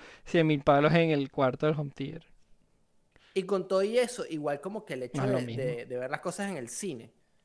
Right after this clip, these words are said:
Speaker 2: como que si hay un tema ahí arrecho, s-, obviamente que verlo en, en la casa a veces es más cómodo,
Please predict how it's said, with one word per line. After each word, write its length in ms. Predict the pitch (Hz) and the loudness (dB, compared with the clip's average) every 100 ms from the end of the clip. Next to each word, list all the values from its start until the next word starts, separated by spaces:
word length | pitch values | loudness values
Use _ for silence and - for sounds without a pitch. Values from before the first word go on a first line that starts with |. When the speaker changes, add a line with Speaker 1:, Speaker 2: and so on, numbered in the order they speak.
| _ - | _ -14
Speaker 2:
como 240 | 139 131 | -12 -10
que 320 | 139 131 - - - - _ _ _ _ _ | -10 -10 -12 -20 -20 -20 _ _ _ _ _
si 140 | - 170 | -8 -2
hay 60 | 156 | -2
un 120 | 170 | -2
tema 260 | 170 175 | -4 -2
ahí 180 | 170 170 | -4 -4
arrecho, 300 | 160 156 - | -4 -4 -8
s-, 200 | 147 - | -14 -14
obviamente 360 | - 156 160 180 | -4 -4 -4 -4
que 60 | 180 | -2
verlo 180 | 127 135 143 | -2 -6 -8
en, 60 | |
en 120 | 143 | -6
la 140 | 123 117 | -4 -4
casa 280 | 123 120 139 | -8 -6 -6
a 20 | |
veces 220 | 135 139 | -6 -8
es 100 | 139 | -8
más 160 | 139 123 | -8 -6
cómodo, 440 | - 123 110 - | -4 -6 -6 -14